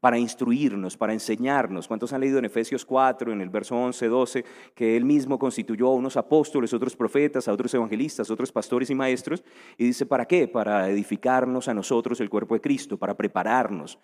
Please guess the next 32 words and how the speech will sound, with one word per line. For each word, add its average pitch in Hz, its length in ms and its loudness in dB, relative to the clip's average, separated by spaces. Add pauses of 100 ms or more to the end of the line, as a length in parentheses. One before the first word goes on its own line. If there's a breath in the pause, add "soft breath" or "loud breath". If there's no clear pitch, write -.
(240 soft breath)
para 107 160 0
que 104 60 -2
estemos 135 360 -2
equipados 135 540 0
para 113 180 -2
todas 120 160 2
las 131 140 0
cosas 123 260 -2
que 123 80 0
Dios 113 220 2
nos 120 160 -4
ha 127 60 2
llamado 127 280 0
a 127 40 2
hacer, 135 260 2
para 98 160 2
que 110 100 0
crezcamos 135 640 -2
hacia 113 180 0
la 104 60 -4
estatura 120 340 0
del 135 60 2
varón 113 240 0
perfecto. 127 420 0 (300 loud breath)
Entonces 139 260 2
Dios 175 220 2
usa 165 180 -2
personas. 95 480 -2 (920)
¿Es 123 160 -4
cierto 180 300 2
o 117 40 2
no? 78 140 -4